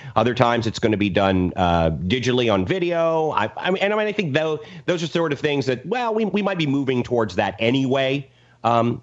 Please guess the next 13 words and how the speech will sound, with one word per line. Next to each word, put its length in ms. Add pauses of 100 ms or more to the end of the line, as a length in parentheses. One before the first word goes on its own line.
(520)
but, 340
uh, 400 (220)
anytime 340
a 40
ball 320
is 100
handled 420
by 140
more 160
than 100
one 160
player, 400 (920)
I, 80